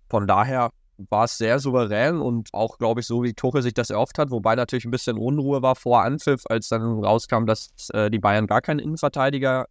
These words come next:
im Kader haben. Und dann haben sie es aber ja mit Goretzka und Masraoui auch gut gelöst. Von daher, ähm, war ich eigentlich sehr zufrieden und sehr entspannt eigentlich. Wie war's bei dir?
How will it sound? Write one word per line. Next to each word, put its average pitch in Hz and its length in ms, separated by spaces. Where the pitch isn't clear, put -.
im 120 200
Kader 135 360
haben. 127 300
Und 110 180
dann 110 120
haben 117 160
sie 127 60
es - 80
aber 107 200
ja 107 120
mit 113 160
Goretzka 113 580
und 107 300
Masraoui 107 520
auch 101 140
gut 120 160
gelöst. 113 520
Von 104 160
daher, 98 580
ähm, 90 220
war 90 180
ich - 220
eigentlich 131 480
sehr 101 220
zufrieden 135 440
und 117 100
sehr 107 200
entspannt 107 460
eigentlich. 95 300
Wie 104 80
war's 113 160
bei 120 140
dir? 123 160